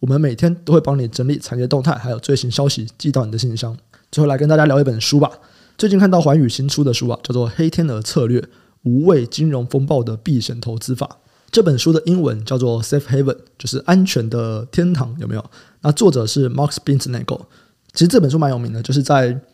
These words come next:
这一次的疫情一开始的那次大跌，然后他们就赚超多钱，然后就有上新闻。作者是，算是塔雷伯的徒弟吧，这样子。然后他也有跟塔雷伯一起去操盘过，然后在那个时候他就用了这个黑天鹅策略赚了很多钱。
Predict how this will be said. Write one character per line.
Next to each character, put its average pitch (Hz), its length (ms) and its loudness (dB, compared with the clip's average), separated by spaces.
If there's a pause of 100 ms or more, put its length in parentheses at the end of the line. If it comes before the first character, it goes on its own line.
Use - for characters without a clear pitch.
(140)
这 220 140 6
一 165 40 8
次 175 160 0
的 139 120 0
疫 165 120 2
情 123 240 -4
一 208 60 -2
开 165 260 4
始 - 140 -4
的 - 60 -2
那 127 120 0
次 123 80 -4
大 123 180 -2
跌， - 140 -8
然 - 200 -18
后 123 60 0
他 151 60 6
们 135 100 4
就 127 80 4
赚 131 220 0
超 117 180 -4
多 117 140 0
钱， - 240 -6
然 120 80 -8
后 131 80 -2
就 131 80 0
有 123 80 0
上 117 180 -4
新 120 220 -4
闻。 - 160 -8 (400)
作 156 140 6
者 120 160 2
是， 123 500 0 (360)
算 185 140 4
是 196 60 6
塔 147 160 0
雷 120 140 0
伯 123 120 -2
的 123 80 2
徒 117 200 -6
弟 151 160 2
吧， - 200 -2
这 - 140 -8
样 - 80 -8
子。 113 80 -14 (300)
然 127 120 -4
后 135 60 2
他 151 100 6
也 147 60 6
有 127 100 4
跟 127 140 -2
塔 135 140 -4
雷 113 100 -4
伯 120 180 -2
一 135 40 2
起 110 200 -4
去 113 320 -2
操 135 200 -2
盘 127 200 -2
过， 120 160 -6 (280)
然 117 100 -2
后 127 80 2
在 156 120 4
那 220 100 4
个 180 80 6
时 - 80 0
候 131 80 2
他 139 80 2
就 139 100 -2
用 139 120 2
了 120 40 -2
这 120 80 -4
个 117 140 -2
黑 170 180 0
天 180 140 0
鹅 120 100 -2
策 123 200 0
略 120 140 -2
赚 113 160 -6
了 113 60 -6
很 120 100 -8
多 - 160 -10
钱。 - 140 -10